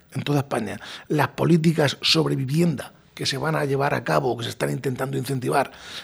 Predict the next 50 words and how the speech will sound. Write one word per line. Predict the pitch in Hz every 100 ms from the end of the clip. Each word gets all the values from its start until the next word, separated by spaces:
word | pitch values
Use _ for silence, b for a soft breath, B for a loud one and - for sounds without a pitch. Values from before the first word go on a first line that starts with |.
| B -
eh, | 151 - -
eh, | 123
van | 131 123 165 170 156 -
a | 139
ver | 151 170
sus | - 151 139
resultados | 131 131 147 156 139
en | 127
el | 120 127
medio | 160 147
y |
largo | 139 131 107
plazo, | 131 143 - -
mínimo | 123 131 120 117
dos | 104 -
años, | 123 - - B B B
una | 131 123
vez |
que | -
se | 135
empiecen | 120 123 139
a |
aplicar | 120 117 127
las | 117
pe-, | - 131 127
las, | 123 117 113 -
las, | 113 - - B B B B
las | - -
políticas | 131 156 143 139 139
estas, | 147 120 - _ -
es | 147 135
el | 151
momento | 139 135 156 165 131 - B B B
en | - 135
el | 120
que | -
empiecen | 117 139 147 139
a, | 123 120
el, | 120 123 131 127
la, | -
la | -
rueda | - 165 170 104 - B B
a | 156
girar | 170 165 151 160
y |
en | 143
dos | 135
años | 143 143
lo |
veremos. | 139 131 139